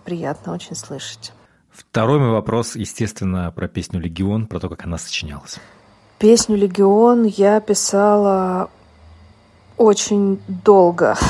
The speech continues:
Speaker 1: <laughs> если коротко с-, говорить о том, как я ее писала. А, то есть, э, написала-то я очень быстро ее, но потом очень долгое время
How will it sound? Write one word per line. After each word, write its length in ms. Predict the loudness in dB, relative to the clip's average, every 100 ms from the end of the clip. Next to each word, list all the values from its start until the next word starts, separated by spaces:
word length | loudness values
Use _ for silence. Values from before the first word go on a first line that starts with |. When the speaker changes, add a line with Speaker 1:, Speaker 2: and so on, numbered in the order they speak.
| -4
Speaker 1:
<laughs> 280 | -8 -12 -12
если 460 | -10 -4 0 4 2 2 -4 -2 -4 0
коротко 560 | 4 6 6 0 -4 -4
с-, 280 | -4 -12 -14 _
говорить 520 | -8 -2 0 0 -2 -4
о 40 |
том, 240 | -4 -4
как 320 | -2 -2 -2 -4
я 80 | -4
ее 140 | -4
писала. 640 | -8 -8 -2 0 0 -2 -6 -20 -20 -20 -20 -20 -20 _ _ _
А, 500 | -2 2 2 2 0
то 140 | 0 0
есть, 340 | 0 -2 -4 0
э, 280 | 0 0 -2
написала-то 1080 | -6 -10 -10 -4 -4 -2 2 4 4 0
я 200 | -4 0
очень 320 | 0 -2 -2 2
быстро 380 | 0 0 -2
ее, 380 | -2 -2 -4 -4 -4
но 540 | -2 0 0 0 -2
потом 560 | -4 0 2 4 2 -2
очень 420 | -4 -4 -4 -4 0
долгое 400 | 0 2 -2 0
время 680 | 2 2 2 -2 -4 -8